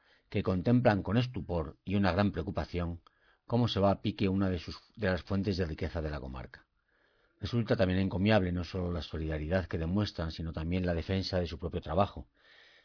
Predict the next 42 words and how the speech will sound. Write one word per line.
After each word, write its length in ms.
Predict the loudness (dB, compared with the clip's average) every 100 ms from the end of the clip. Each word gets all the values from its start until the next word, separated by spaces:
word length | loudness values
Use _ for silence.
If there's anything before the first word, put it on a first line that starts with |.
| _
ya 280 | 0 6 8
que 100 | 8
alrededor 500 | 6 6 4 4 4
de 80 | 6
Delphi 380 | 4 4 2 -2
existen 400 | 0 -2 0 2
mil 140 | 2
seiscientos 440 | 0 -2 0 -2
puestos 320 | -2 -4 -2 -4
de 80 |
trabajo 440 | -2 0 0 0 0
directamente 500 | 0 0 -2 -2 -2
afectados, 640 | -4 -4 2 2 2 -10 -20 _ _ _ _ _ _ _
pero 200 | 2 6
al 80 | 8
menos 420 | 8 6 4 0 -2
otros 360 | 0 2 2
dos 180 | 2 2
mil 240 | 4 4
indirectos 840 | 4 2 2 0 0 -6 -6 -6 -18 -8
que 100 | -4
también 380 | -2 -2 -2 -2
corren 260 | -6 -6
peligro. 380 | -8 -12 -14 -20 _ _ _ _ _ _ -20 _ _ _ _ _
Otra 240 | 0 6 6
lectura 400 | 6 6 8 10
también 240 | 10 6
interesante 640 | 6 6 4 6 6 6
es 80 | 4
la 100 | 6
de 80 | 4
la 100 | 4
propia 260 | 0 2 2
empresa 580 | 4 2 2 0 -2 -2
y 160 | 2
la 140 | 4 6
de 100 | 4
los 160 | 2
directivos 540 | -2 -4 -4 -4 -2 -4
que 80 |
la 140 | -6 -6
gestionan. 500 | -8 -8 -6 -8